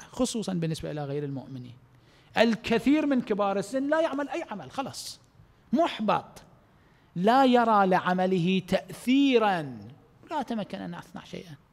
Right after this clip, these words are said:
هذه الحالة حالة جدًا خطرة،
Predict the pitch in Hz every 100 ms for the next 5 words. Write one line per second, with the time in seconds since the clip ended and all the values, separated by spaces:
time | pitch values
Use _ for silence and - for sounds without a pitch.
0 | _ _ _ _ _ 208 254 226 254 269
1 | - 262 220 139 226 208 220 202 202 190
2 | 165 135